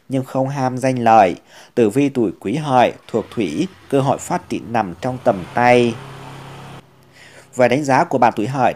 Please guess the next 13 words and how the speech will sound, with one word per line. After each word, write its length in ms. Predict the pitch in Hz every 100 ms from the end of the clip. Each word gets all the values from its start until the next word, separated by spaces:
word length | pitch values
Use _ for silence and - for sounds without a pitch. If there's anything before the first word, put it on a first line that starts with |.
| -
trong 140 | 147
ngày 120 | 123
thứ 120 | -
Sáu 300 | 131 131 113
này, 480 | 160 147 117 90 76 - _
sự 240 | - 117
nghiệp 340 | 92 101 92 - _ _ _
năm 200 | 123 123
sao, 500 | - 131 120 117 110 - - _
tài 180 | 113 98
lộc 320 | 92 90 - _ _ -
bốn 280 | 101 104
sao, 520 | 147 139 131 120 110